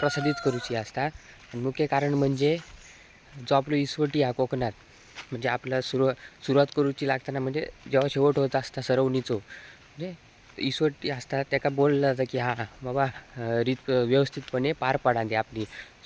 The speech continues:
सुरुवात जी केलेली आहे आणि लास्ट तगत आपली व्यवस्थित पार पाडा दे शेती." त्यासाठी ह्यो नारळ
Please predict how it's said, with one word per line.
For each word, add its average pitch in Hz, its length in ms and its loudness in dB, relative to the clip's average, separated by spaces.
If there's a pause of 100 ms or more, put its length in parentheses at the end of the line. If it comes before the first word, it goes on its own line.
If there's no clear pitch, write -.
सुरुवात 135 240 6
जी 131 140 -2
केलेली 127 420 0
आहे 143 200 -2 (600)
आणि 123 240 0
लास्ट 131 260 2
तगत 131 280 -2
आपली 127 280 -2
व्यवस्थित 127 440 -2
पार 135 160 2
पाडा 117 240 0
दे 110 100 -6
शेती." 113 340 -2 (600)
त्यासाठी 123 360 -4
ह्यो 139 140 4 (180)
नारळ 131 300 4